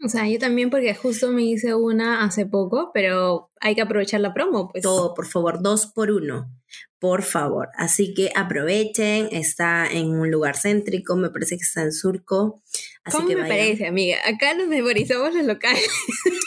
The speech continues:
Speaker 2: No, no, no, o sea, me parece que está en un lugar céntrico, ¿me entiendes?
Speaker 1: Ah, ya.
Speaker 2: Está en Surco, está en Surco.
Speaker 1: Ah, ya, en un lugar céntrico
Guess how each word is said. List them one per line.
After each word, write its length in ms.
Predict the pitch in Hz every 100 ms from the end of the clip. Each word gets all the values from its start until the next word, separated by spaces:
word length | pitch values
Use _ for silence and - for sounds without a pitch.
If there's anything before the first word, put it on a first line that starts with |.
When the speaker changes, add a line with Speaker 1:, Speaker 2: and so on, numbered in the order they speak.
| -
Speaker 2:
No, 160 | 226 262
no, 120 | 277
no, 160 | 277 214
o 40 |
sea, 160 | 208 208
me 160 | 208
parece 380 | 208 196 220 254
que 80 | 220
está 160 | -
en 80 | 185
un 100 | 190
lugar 240 | 185 175 165
céntrico, 460 | 175 147 127 131
¿me 120 | 147
entiendes? 260 | 151 190 190
Speaker 1:
Ah, 40 |
ya. 60 | 180
Speaker 2:
Está 180 | 170 226
en 80 | 226
Surco, 360 | 220 190 -
está 160 | 156 175
en 60 |
Surco. 380 | 175 175 160 - 196
Speaker 1:
Ah, 100 | 196
ya, 160 | 185
en 80 | 196
un 60 | 262
lugar 240 | 277 269
céntrico 720 | 277 269 247 247 240 247 294